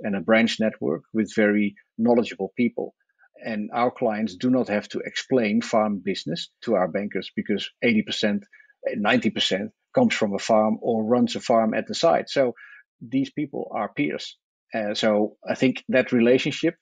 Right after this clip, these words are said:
very much focused on long term. Uh, and that's why how people are recruited in the, in the market.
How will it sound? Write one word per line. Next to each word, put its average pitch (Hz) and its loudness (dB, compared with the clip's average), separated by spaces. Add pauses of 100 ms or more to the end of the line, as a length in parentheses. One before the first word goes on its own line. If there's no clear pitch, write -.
(260)
very 120 4
much 107 -2
focused - -6
on 107 -8
long 101 -6
term. 98 -2 (480)
Uh, 95 -2
and 120 0
that's 127 2
why 113 4 (100)
how 113 -2
people 120 -2
are 98 -4
recruited 101 -10
in 101 -6
the, 92 -8
in 104 -10
the 92 -12
market. 101 -8